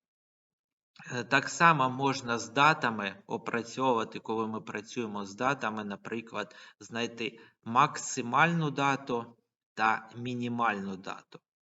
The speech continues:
Ось. У даному випадку ось максимальна у нас буде дата, яка більш пізніша,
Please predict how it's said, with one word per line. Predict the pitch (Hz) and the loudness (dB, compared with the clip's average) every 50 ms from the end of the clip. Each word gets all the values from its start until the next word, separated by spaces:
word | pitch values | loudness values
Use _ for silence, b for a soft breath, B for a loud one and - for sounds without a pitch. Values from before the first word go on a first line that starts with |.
| _ _ _ _ | _ _ _ _
Ось. | - - 107 101 - - - B B B B B B _ | -8 -6 -6 -6 -8 -10 -16 B B B B B B _
У | 113 110 | -4 0
даному | 107 139 143 135 127 120 117 117 113 113 | 2 4 4 4 2 0 -4 -4 -4 -4
випадку | 117 143 175 185 175 - 127 120 - - - - 110 113 | -2 -2 -2 -2 0 -2 -2 -2 -4 -8 -6 -4 -2 0
ось | 117 110 104 - - - | 0 0 -2 -4 -8 -8
максимальна | 104 104 104 - - - 117 113 127 143 147 143 117 110 110 | -8 -8 -8 -8 -8 -10 -8 -6 -2 -2 -2 0 0 -2 -2
у | 107 | -2
нас | 110 110 104 104 | -2 -4 -6 -6
буде | 101 95 - 117 117 98 104 101 B B B B B B _ | -10 -12 -8 -8 -6 -4 -4 -6 B B B B B B _
дата, | 110 104 120 117 110 104 - - 101 | -8 0 2 2 2 2 0 -6 -8
яка | 98 98 101 101 - - 117 110 B B B B B | -8 -8 -8 -8 -6 -4 -4 -4 B B B B B
більш | 117 117 107 127 151 147 127 - - - | -18 -14 -2 0 0 2 2 0 -4 -4
пізніша, | - _ 147 135 - - 135 127 131 131 113 95 - - - - | -4 _ -6 -6 -4 -6 -6 -6 -4 -6 -6 -6 -8 -10 -12 -14